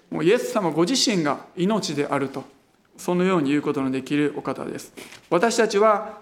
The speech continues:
そのことを信じるんですね。そのように言われた。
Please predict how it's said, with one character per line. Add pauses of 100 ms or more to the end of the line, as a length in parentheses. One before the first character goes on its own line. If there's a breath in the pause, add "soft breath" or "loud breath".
そ
の
こ
と
を
信
じ
る
ん
で
す
ね。 (460 soft breath)
そ
の
よ
う
に
言
わ
れ
た。